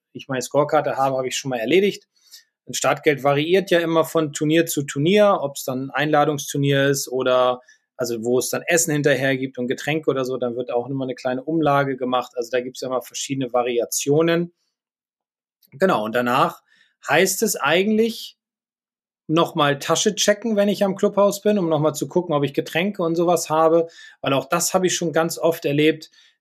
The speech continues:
dass Leute, ja, dann nach der Scorekarte, als sie die geholt haben, auf die Driving Range gegangen sind, sich viel Zeit gelassen haben und dann gemerkt haben, „So, jetzt muss ich aber zum Abschlag.“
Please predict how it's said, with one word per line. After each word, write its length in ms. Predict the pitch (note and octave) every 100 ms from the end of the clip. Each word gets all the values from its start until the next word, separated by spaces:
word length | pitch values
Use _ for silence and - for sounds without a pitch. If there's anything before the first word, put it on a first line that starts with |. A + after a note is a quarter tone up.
| -
dass 400 | D3 - - _
Leute, 640 | D3 D#3 E3 E3 D#3 D3+ D3
ja, 240 | C#3+ C3+
dann 340 | G#2+ C3+ C3 C3+
nach 180 | C3+ C3+
der 120 | C#3+
Scorekarte, 840 | - D3 D#3+ E3 D3+ D3 D3+ D3+ D3
als 140 | C3
sie 80 | C3+
die 100 | C3+
geholt 320 | C3 D#3 D#3
haben, 160 | D#3+ C#3
auf 100 | B2+
die 120 | C#3
Driving 420 | C3 D#3 F3+ D#3
Range 140 | D3+ -
gegangen 380 | D3 C#3+ D3 C#3+
sind, 180 | C#3+
sich 200 | C3+ C3
viel 160 | - C3
Zeit 340 | - D3+ E3
gelassen 400 | - D3 C#3+ D#3+
haben 420 | C3 C3+ C#3 C#3+ C#3+ - - _ _
und 80 | C#3
dann 140 | C#3+
gemerkt 300 | C#3+ C#3+ C#3+
haben, 120 | C#3+ C3+
„So, 160 | D#3+
jetzt 180 | E3 D#3+
muss 140 | D#3+
ich 100 | D3+
aber 160 | C#3+ C#3
zum 200 | - C#3
Abschlag.“ 500 | E3 F3+ G3 G#3+ B3